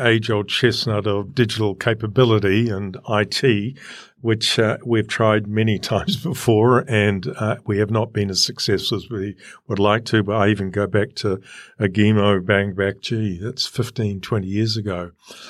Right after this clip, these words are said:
But there's no question, uh, you have to enable your digital infrastructure, and that means some standardizations of processes. I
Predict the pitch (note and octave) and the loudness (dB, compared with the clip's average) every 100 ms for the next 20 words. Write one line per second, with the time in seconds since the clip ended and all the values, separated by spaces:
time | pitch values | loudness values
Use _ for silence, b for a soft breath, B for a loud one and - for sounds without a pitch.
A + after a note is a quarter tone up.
0 | B _ C#3+ C#3 D3+ C#3 D#3+ E3 E3+ - | B _ 0 2 2 0 4 4 2 2
1 | D#3 B2 - A#2 F#2 F2+ - - A#2 A2+ | 2 2 0 -6 -8 -12 -14 -6 -4 -4
2 | - C#3 B2+ A2+ - D3 C3+ - - B2 | -4 -2 -2 -2 0 0 0 -4 -2 0
3 | A2+ G2+ b b b b - A2 G#2+ A#2+ | 0 -4 b b b b 0 2 4 4
4 | A#2+ A#2+ G2 F#2+ F#2+ - G#2 F#2+ _ B2 | 4 2 0 -2 -6 -6 -4 -4 _ -2
5 | A2 A#2 G2+ G#2+ A2 G#2+ - G2+ G2 - | 0 -2 -2 -2 -4 -2 -2 -2 -6 -6
6 | A#2 - C3 B2 D#3+ C#3 A2+ - - A#2+ | -8 -4 -2 0 -2 -2 0 0 0 2
7 | A2+ - A#2 G#2+ G2+ G2 G2 G#2 - G#2 | 0 2 2 2 0 -2 0 -2 -4 -6
8 | F#2 - - G#2+ G#2+ - A2+ - - - | -8 -12 0 0 2 0 0 -2 -2 -8
9 | B B B | B B B